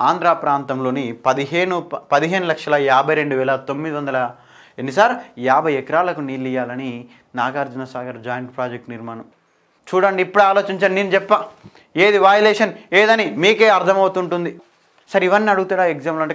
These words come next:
ఖచ్చితంగా అడుగుతాడు సార్. గ్రూప్ వన్ మెయిన్స్ రాసే వాళ్ళకి చాలా యూజ్ అవుతుంది. అదేవిధంగా according to నాగార్జున సాగర్ జాయింట్ ప్రాజెక్ట్ రిపోర్ట్ ప్రకారం తెలంగాణకు ఎంత అలొకేషన్ జరిగింది, అదేవిధంగా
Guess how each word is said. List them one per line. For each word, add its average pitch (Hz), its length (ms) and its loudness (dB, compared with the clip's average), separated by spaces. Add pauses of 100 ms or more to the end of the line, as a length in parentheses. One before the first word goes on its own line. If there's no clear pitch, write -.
ఖచ్చితంగా 196 640 0
అడుగుతాడు 160 380 0
సార్. 151 180 2
గ్రూప్ 160 240 -2
వన్ 165 160 2
మెయిన్స్ 156 240 -2
రాసే 156 180 0
వాళ్ళకి 151 240 -2
చాలా 147 240 4
యూజ్ 143 200 -2
అవుతుంది. 151 340 2 (440)
అదేవిధంగా 170 600 4 (420)
according 185 360 4
to 190 120 2
నాగార్జున 190 460 4
సాగర్ 185 260 4
జాయింట్ 190 260 2 (140)
ప్రాజెక్ట్ 190 360 4
రిపోర్ట్ 190 260 2
ప్రకారం 190 240 4 (240)
తెలంగాణకు 202 480 4
ఎంత 202 140 4
అలొకేషన్ 202 400 2
జరిగింది, 202 300 4 (360)
అదేవిధంగా 185 480 4